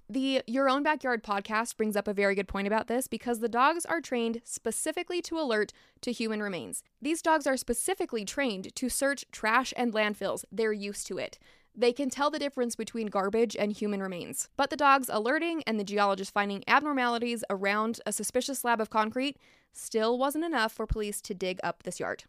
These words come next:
Along with the dogs' alerts, the geologist's opinions, and the glaring suspicion of that stupid concrete, Mary Lassiter had yet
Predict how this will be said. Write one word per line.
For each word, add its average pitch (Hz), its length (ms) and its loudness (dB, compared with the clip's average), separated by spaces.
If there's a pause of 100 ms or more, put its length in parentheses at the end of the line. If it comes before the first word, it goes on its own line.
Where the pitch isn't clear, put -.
(240)
Along 285 300 4
with 392 80 -2
the 381 80 -4
dogs' 269 300 4
alerts, 202 440 -4
the 220 120 -2
geologist's 254 560 -2
opinions, 214 560 -4
and 208 180 -4
the 202 60 -6
glaring 370 420 0
suspicion 269 500 -2
of 208 140 -2
that 190 220 -2
stupid - 400 -2
concrete, 240 580 -2 (400)
Mary 285 240 0
Lassiter 277 400 0
had 226 260 0
yet 208 180 -2